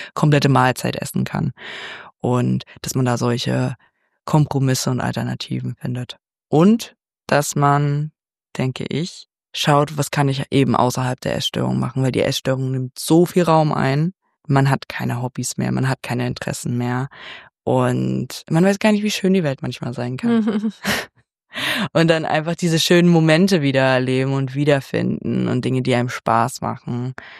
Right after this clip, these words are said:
Speaker 1: und die man auch vielleicht mal nur für sich macht oder wo man dann wieder schöne Erlebnisse mit anderen Leuten hat, wo man in Kontakt kommt mit anderen Leuten. Das Leben wieder lebenswert machen.
Speaker 2: Mhm.
Speaker 1: Und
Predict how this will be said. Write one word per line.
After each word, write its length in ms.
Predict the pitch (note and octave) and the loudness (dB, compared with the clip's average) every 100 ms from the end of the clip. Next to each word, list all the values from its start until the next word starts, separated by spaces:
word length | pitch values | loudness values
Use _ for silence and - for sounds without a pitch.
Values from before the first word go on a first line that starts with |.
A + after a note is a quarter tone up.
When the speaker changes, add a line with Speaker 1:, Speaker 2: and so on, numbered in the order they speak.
| - - - - _ _ | -20 -20 -20 -20 _ _
Speaker 1:
und 540 | B2 B2 B2+ B2 B2+ | -4 -2 -2 -2 -4
die 100 | - | 0
man 180 | D3+ D3 | 2 4
auch 180 | - C#3+ | 2 0
vielleicht 300 | - E3+ - | 0 0 2
mal 80 | F3+ | 4
nur 160 | F#3 | 2
für 100 | - | 0
sich 300 | G3 A#3 - | 0 0 2
macht 340 | D#3 C3+ C#3+ - | 0 0 -4 -4
oder 400 | C#3 C#3+ C#3 C3+ | 0 2 0 0
wo 180 | C#3+ D3 | -2 0
man 180 | D3+ | 0
dann 520 | D3 D3 D3 D3 C#3+ - _ | 2 2 0 -2 -4 -8 _
wieder 320 | - D#3 D3+ D3 | -6 0 2 0
schöne 220 | D#3 D#3 | 0 0
Erlebnisse 420 | D3 - D3+ D#3 | 2 0 -2 -2
mit 120 | E3 | 0
anderen 360 | - F#3+ F3+ D#3+ | 2 4 2 2
Leuten 400 | D3 C#3 - C3+ | 0 -2 -4 -6
hat, 100 | C3+ | -6
wo 80 | C3+ | -4
man 140 | C#3 | -2
in 80 | D3 | -2
Kontakt 360 | D#3+ F#3+ G3+ - | 0 0 0 -2
kommt 220 | D#3+ - | -4 -4
mit 140 | - | -6
anderen 320 | - - - C3 | -6 -4 -4 -4
Leuten. 440 | B2+ C3 C3 C3+ - - - - - _ _ _ | -4 -4 -4 -6 -10 -16 -16 -18 -20 _ _ _
Das 160 | D#3 D#3 | -2 2
Leben 280 | D#3+ D3+ D3 | 4 4 2
wieder 140 | C#3 | 2
lebenswert 520 | B2+ B2+ C3+ - A#2 | 0 -2 -4 -6 -6
machen. 360 | - C3 C3+ C#3 _ _ _ _ _ - | -6 -6 -8 -10 _ _ _ _ _ -14
Speaker 2:
Mhm. 460 | B3+ B3+ B3 B3 A#3 _ _ _ | -10 -8 -8 -10 -14 _ _ _
Speaker 1:
Und 880 | - B2+ C3 B2+ B2+ B2+ C3 - | -4 -2 0 0 -2 -4 -6 -12